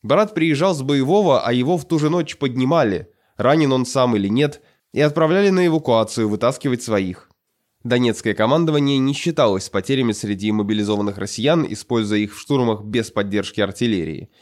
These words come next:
По словам Ануфриевой, тех, кто отказывался идти, избивали, угрожали обнулением. Цитата:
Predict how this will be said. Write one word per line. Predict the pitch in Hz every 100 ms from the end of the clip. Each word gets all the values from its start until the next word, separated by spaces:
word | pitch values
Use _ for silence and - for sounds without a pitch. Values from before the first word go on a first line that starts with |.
| _ _
По | -
словам | 110 131 131
Ануфриевой, | 131 185 165 117 98 90
тех, | 95 120 104
кто | -
отказывался | 107 - 107 104 101 110
идти, | 107 170
избивали, | 160 104 101 117 156 165
угрожали | 120 107 95 107 120 123 - _
обнулением. | - 113 131 131 117 104 98 82 85 - _ -
Цитата: | 107 98 90 87